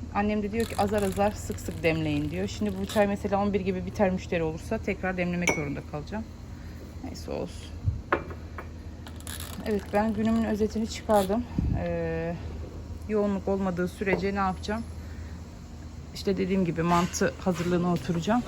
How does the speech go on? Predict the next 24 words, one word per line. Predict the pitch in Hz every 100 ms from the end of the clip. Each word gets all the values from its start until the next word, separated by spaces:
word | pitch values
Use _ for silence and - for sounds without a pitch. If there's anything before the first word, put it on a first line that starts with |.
| - - - - - - - - - - - - -
Kıyma | 185 170
hazırlayacağım. | 165 165 156 156 - 208 214 - - - - - - - - - - -
Sizleri | - 202 196
öpüyorum. | 190 190 214 185 202 196
Biz | -
kahvaltımızı | - 196 190 185 92 85 185
yapalım. | 180 - 185 190
Sonra | 190 180
Yusuf'u | 185 - -
zaten | 185 185 -
işe | - -
yolcu | 220 214 196
edeceğim. | 208 196 202 214 208 - - - - - - - - - - - - - -
Kafam | 196 202 202
keçe | - - 190
gibi. | 160 156 78 - - - - - -
Yarın | 196 196 208
salı | - 202 196 190
benim | 190 190
normalde | 185 185 185
haftalık | 202 185 190 190
izin | 185 190
günüm | 180 180
ama | 196 180